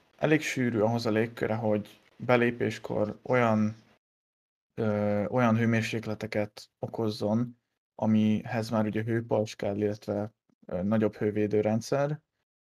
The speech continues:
de mégsem elég ahhoz, hogy egy ejtőernyő segítségével s-, le, le tudj szállni a felszínre. Ezért kell ejtőernyő, illetve ugye fékező rakéta is a leszálláshoz, és a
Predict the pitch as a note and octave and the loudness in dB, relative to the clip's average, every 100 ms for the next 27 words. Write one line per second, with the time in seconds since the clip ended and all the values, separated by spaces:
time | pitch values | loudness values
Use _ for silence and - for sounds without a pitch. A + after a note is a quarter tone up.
0 | _ - B2 C3 E3+ - C3 A#2+ A#2 A#2+ | _ 0 2 4 2 2 4 4 4 4
1 | A#2+ A#2+ A#2+ A2 A2 A#2 A#2 A#2 G#2 G#2 | 4 0 0 4 6 6 4 2 2 -2
2 | A2+ A2 A2+ A2 A2 A2 G#2 G#2+ - G#2+ | -4 -4 -4 -4 -2 -2 -2 -4 -8 -4
3 | A#2 - A2+ A2+ A2+ - G#2+ G#2 G#2+ - | -2 -2 -2 -2 -4 -6 -4 -2 -2 -4
4 | A2 G#2+ - - - - _ _ _ _ | -6 -8 -8 -8 -10 -14 _ _ _ _
5 | _ - C3+ C3+ - B2 G#2+ F#2 _ - | _ 2 4 4 0 0 -2 -4 _ -2
6 | G2+ A#2+ A#2+ A2+ G#2 A2 G#2+ G#2 G#2+ - | 2 2 2 0 2 2 2 0 -2 -2
7 | G#2 F2+ G2+ G#2+ G#2 G#2+ - - A#2+ A2+ | 0 -2 -2 0 -2 -4 -10 -2 -2 0
8 | A2 G#2 G#2+ A2+ A2 G#2+ G#2+ - A2 A2 | -2 0 -2 -4 -2 -2 -2 -4 -4 -4
9 | - C3+ - - A#2+ A2+ A2 - G#2+ | -4 -6 -6 -6 -6 -4 -4 -2 -2